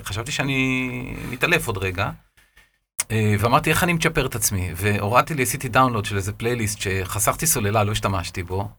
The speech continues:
פתחתי, אה, ניל יאנג, שאני מאוד אוהב, פול ווליום, באמצע nowhere, שאני חושב לפניי קילומטר ומשהו אין אף אחד, אחריי לא יודע כמה אין אף אחד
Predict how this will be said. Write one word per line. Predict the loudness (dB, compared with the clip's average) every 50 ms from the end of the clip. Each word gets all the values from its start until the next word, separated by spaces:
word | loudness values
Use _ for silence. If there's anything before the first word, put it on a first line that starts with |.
| _ _ _ -8
פתחתי, | -4 2 4 4 4 2 0 -2 -2 -2 0 0 0 0 -2 -4 -8 _ _ -2
אה, | 0 2 2 2 2 0 -2 -2 -2
ניל | -2 0 0 2 2
יאנג, | 0 0 0 -2
שאני | -4 -6 -4 -4
מאוד | -2 -2 -2 -2 -2 -2
אוהב, | -2 -2 -4 -4 -6 -10 _ _ _ _ _ _ _ _ _ -6 -4 0
פול | 2 4 4
ווליום, | 4 4 4 2 2 0 -2 -4 -6 -10 -14 -18 _ _ _ _ _ -6
באמצע | -2 0 0 2 2 0 0 0 0 2 2 4 4 4 4 2 4
nowhere, | 4 4 4 6 4 4 2 2 0 -2
שאני | -2 -2 -2 0 0 0 0 0 -2
חושב | 0 -2 -2 -2 -2
לפניי | -2 -2 0 0 2 4 6 6 6 6 6 4 4 2 2 0 0 -2
קילומטר | -4 -4 -2 -2 -2 -2 -2 -2 -2
ומשהו | 0 2 2 2 0 -2 -4 -4 -2 -2 0
אין | 0 0
אף | 0 -2 -4
אחד, | -4 2 4 6 6 6 4
אחריי | 2 -2 0 2 4 4 4 4 4 2 0 0 0
לא | 0 0
יודע | 0 2 0
כמה | 0 2 2 2 2 2 2 0 -2
אין | -2 -4 -4
אף | -4 -4
אחד | -6 -4 -4 -2 -2